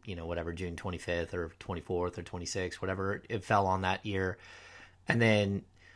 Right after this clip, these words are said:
five or six days later, on July one, the, the lockout hit, and they couldn't even, you know, they couldn't even touch Jimmer. They couldn't talk to him. But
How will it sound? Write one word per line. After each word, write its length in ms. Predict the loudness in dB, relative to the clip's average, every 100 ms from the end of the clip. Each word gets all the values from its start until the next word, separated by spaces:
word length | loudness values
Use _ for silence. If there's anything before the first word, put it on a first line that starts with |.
| -20 -20
five 240 | 10 12 12
or 40 |
six 220 | 10 4
days 200 | 6 6
later, 400 | 8 10 10 10
on 300 | 6 4 -2 -12 -14
July 340 | -4 0 2 2
one, 460 | 4 4 4 2 -2 -12 -20 -20 -20 _ _
the, 500 | 0 4 6 6 4 2
the 100 | 6
lockout 440 | 8 8 8 4
hit, 260 | 2 -4 -8 _ -4
and 460 | 0 0 0 -4 -8
they 200 | -2 -2
couldn't 220 | 0 0
even, 260 | 2 0 -2
you 100 | -4
know, 140 | -4 -2
they 100 | -2
couldn't 180 | -2 0
even 200 | -2 0
touch 300 | 0 0 -2
Jimmer. 180 | -4
They 100 | -4
couldn't 160 | -6 -4
talk 260 | -2 -2 0
to 140 | -2
him. 160 | -2 -2
But 200 | -4